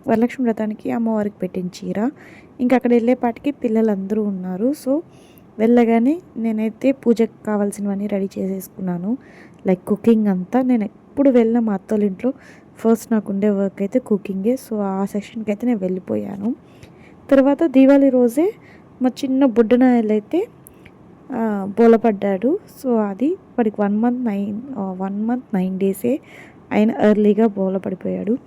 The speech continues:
మాకు ఇక చిత్తూరులో ఏంటంటే ఫుల్ వాన పడుతుంది. దివాళీ అయిన నెక్స్ట్ డే నేనైతే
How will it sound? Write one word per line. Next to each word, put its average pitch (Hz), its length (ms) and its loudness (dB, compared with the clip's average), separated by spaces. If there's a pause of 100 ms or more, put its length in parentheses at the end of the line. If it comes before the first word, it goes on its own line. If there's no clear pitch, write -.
(480)
మాకు 254 340 2
ఇక 285 100 0
చిత్తూరులో 269 480 2
ఏంటంటే 240 340 -4
ఫుల్ 254 340 -6
వాన 214 320 -6
పడుతుంది. 208 800 -4 (520)
దివాళీ 311 420 2
అయిన 285 180 0
నెక్స్ట్ 240 440 -8
డే 302 80 0
నేనైతే 269 600 -4